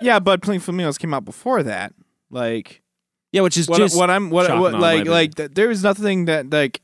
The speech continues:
Speaker 1: there was nothing in this film that I honestly found, like,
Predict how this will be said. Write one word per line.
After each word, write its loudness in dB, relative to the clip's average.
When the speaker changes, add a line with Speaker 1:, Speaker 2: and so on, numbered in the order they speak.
Speaker 1:
there -2
was 0
nothing -2
in -2
this -6
film -2
that -2
I 0
honestly -2
found, -2
like, -8